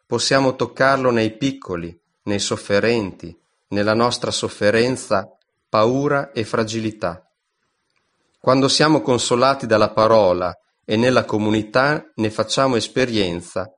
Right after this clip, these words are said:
attraverso il perdono e la comunione.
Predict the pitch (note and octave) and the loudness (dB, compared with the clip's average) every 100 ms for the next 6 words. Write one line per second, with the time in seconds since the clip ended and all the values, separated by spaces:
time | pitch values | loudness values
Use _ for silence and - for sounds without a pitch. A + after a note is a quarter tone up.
0 | _ _ _ _ G#2+ - A#2+ B2+ B2+ - | _ _ _ _ -6 -2 2 4 4 2
1 | A2 G#2 A2+ A#2 C3+ D3+ E3 E3 E3 B2+ | -4 -2 -2 0 0 2 2 0 -2 -2
2 | B2 - B2 B2 A#2 F2+ E2+ E2+ - | -2 -4 -4 -2 -2 -4 -6 -8 -12